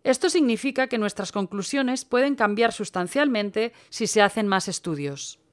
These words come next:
La gran cantidad de tratamientos para los relativamente pocos participantes significó que la mayoría de los tratamientos en nuestro análisis tenían bajas probabilidades de ser los mejores. Sin embargo,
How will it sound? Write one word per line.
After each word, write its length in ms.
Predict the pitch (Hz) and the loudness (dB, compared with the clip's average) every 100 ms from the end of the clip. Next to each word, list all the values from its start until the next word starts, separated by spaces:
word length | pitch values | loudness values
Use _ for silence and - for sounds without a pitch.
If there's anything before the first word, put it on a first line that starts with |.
| _ _ _ _ _ _ _ _ _ - | _ _ _ _ _ _ _ _ _ -2
La 200 | 196 202 | 2 4
gran 240 | 269 339 | 6 4
cantidad 420 | 339 320 277 247 | 2 0 2 4
de 100 | 233 | 4
tratamientos 760 | 214 202 202 196 220 202 180 - | 4 2 2 0 0 -2 -4 0
para 240 | 180 170 | 2 2
los 160 | 175 170 | 2 0
relativamente 720 | 175 165 165 247 254 220 180 | 0 -2 0 0 2 0 -2
pocos 380 | 175 226 240 214 | -2 -2 -2 -4
participantes 1040 | 180 170 185 - 160 240 233 196 262 - - - - | -2 -4 -4 -6 0 0 0 -2 -4 -4 -12 -20 -16
significó 760 | - 262 233 233 - 233 254 302 | -4 2 4 4 2 -2 0 2
que 100 | 302 | 2
la 100 | 262 | 2
mayoría 440 | 214 202 196 285 | 2 2 0 0
de 80 | 254 | 0
los 180 | 202 180 | -2 -4
tratamientos 800 | 240 240 240 233 208 175 160 - | -4 0 0 0 -2 -2 -4 -4
en 180 | - 180 | -2 0
nuestro 320 | 180 170 - | 0 -2 -2
análisis 800 | 165 208 269 240 - 233 311 - - - _ | 0 2 2 0 -4 -4 -4 -8 -12 -20 _
tenían 420 | - 240 285 349 302 | 4 6 6 6 6
bajas 320 | 302 302 311 | 6 4 0
probabilidades 840 | - 240 220 208 202 220 247 254 | 4 6 6 2 4 4 4 2
de 100 | 214 | 0
ser 240 | 202 208 214 | 0 0 2
los 180 | 202 | 0
mejores. 720 | 185 165 180 147 135 - - _ _ _ _ - _ | 0 -4 -2 -4 -6 -10 -14 _ _ _ _ -20 _
Sin 280 | - - 208 | -12 -4 -2
embargo, 600 | 202 214 294 240 254 320 | 0 2 2 2 -4 -6